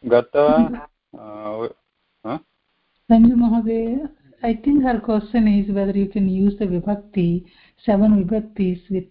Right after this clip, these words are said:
Speaker 2: Subanta Padam, but I think it, you can use as a vachanam, but not prati vibhaktis for this Subanta Pa-, Krut Pratyaya.
Speaker 1: No, no.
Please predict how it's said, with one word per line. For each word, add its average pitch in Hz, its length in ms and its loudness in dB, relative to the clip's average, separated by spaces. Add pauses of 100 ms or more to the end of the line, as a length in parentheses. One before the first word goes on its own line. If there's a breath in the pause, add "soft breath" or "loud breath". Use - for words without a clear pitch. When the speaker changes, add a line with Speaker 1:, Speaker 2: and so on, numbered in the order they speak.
(140)
Speaker 2:
Subanta 190 560 0
Padam, 180 520 -2 (500 soft breath)
but 196 320 0
I 202 300 0
think 226 240 2
it, 214 240 -4
you 202 140 0
can 202 200 2
use 214 260 2
as 202 220 -2
a 196 40 -2
vachanam, 180 600 0
but 175 220 -2
not 185 420 -2 (320)
prati 196 580 0 (400 soft breath)
vibhaktis 196 640 0 (240)
for 196 100 -4 (120)
this 180 140 -4 (120)
Subanta 180 400 0
Pa-, 190 420 -6
Krut - 300 -2 (100)
Pratyaya. 170 600 0 (2250 soft breath)
Speaker 1:
No, 131 80 -12
no. 127 260 -12